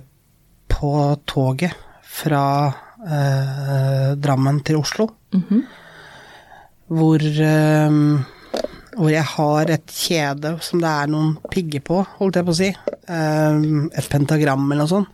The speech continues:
Speaker 1: Aldri tenkt på at det kan brukes noe som helst, men så, så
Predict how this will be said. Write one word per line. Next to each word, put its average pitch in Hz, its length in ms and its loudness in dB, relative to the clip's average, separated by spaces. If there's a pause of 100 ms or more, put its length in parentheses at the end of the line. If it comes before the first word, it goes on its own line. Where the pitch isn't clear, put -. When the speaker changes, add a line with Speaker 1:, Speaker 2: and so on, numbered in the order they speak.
(500)
Speaker 1:
Aldri 151 320 2
tenkt 127 340 -4
på - 80 -4
at 139 60 -4
det 147 160 0
kan 143 140 0
brukes 147 260 -2
noe 147 140 2
som 143 100 2
helst, - 360 -4 (180)
men 165 400 2 (760)
så, 156 540 2 (440)
så - 220 -6